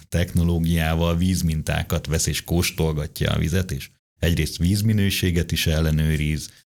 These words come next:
algák jelenlétét keresi, különböző életformák jelenlétét vizsgálja, és itt ezt mondják is, hogy ez az egyik kinyilatkoztatott irány,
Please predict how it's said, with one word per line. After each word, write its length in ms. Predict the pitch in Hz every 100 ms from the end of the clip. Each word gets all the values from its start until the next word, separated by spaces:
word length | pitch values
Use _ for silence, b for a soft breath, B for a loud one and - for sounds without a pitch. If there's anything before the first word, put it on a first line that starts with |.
| _ _ 90
algák 500 | 95 95 87 80 -
jelenlétét 760 | 82 80 78 78 73 78 73
keresi, 580 | - 80 76 - - 69
különböző 960 | - 82 80 80 80 71 78 76 78 - B -
életformák 840 | 87 87 82 - 85 80 78 78 73
jelenlétét 720 | 78 76 76 76 73 82 78
vizsgálja, 640 | 82 78 76 78 73 76 73
és 220 | 73 -
itt 160 | 71 80
ezt 220 | - -
mondják 540 | 82 82 80 73 -
is, 140 | 80 -
hogy 120 | 76
ez 100 | 76
az 140 | 78
egyik 240 | 80 78 76
kinyilatkoztatott 920 | 82 80 73 - 82 - - 78 -
irány, 460 | 80 71 78 90